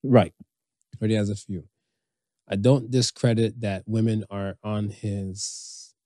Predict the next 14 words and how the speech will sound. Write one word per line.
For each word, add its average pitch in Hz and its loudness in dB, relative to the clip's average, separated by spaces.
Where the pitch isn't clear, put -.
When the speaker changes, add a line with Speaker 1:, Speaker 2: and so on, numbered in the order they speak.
Speaker 2:
Equifax. - -8
Speaker 1:
Yeah. 101 8
No, 214 12
I, 233 12
no, 269 8
I, 117 4
I 254 6
believe 220 8
Speaker 2:
Right. 135 6
Speaker 1:
women 147 6
are 107 2
on 113 4
his 139 0
Equifax. 180 0